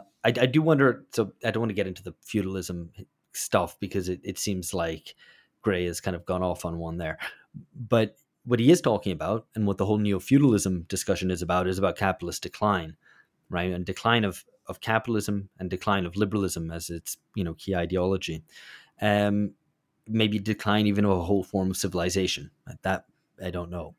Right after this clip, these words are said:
That might be too big a claim. We don't know. But, you know, uh, then I wonder, what is his picture of decline? And, and maybe, you know, did you find his picture of decline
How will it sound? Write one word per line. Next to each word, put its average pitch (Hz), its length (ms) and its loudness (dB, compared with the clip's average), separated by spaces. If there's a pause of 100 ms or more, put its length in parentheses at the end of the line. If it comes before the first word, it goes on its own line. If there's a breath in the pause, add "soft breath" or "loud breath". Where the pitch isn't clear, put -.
(100)
That 90 80 -8
might 85 140 -10
be 85 100 -14
too - 160 -8
big 87 220 -6
a 82 60 -8
claim. 110 340 0
We 98 80 2
don't 92 160 0
know. 85 200 -4 (360 loud breath)
But, 120 240 6 (1000 soft breath)
you 156 100 2
know, 131 220 6
uh, 117 200 -2
then 135 200 4
I 143 80 6
wonder, 127 480 4
what 123 260 6
is 127 180 2
his 117 460 0 (680)
picture 117 360 2
of 104 180 2
decline? 110 520 2
And, 98 180 0
and 98 260 0
maybe, 107 400 2 (300 soft breath)
you 110 80 0
know, 101 80 6
did 104 260 -2
you 107 100 2
find 110 340 2
his 101 180 0
picture 107 400 -2
of 95 160 0
decline 107 680 0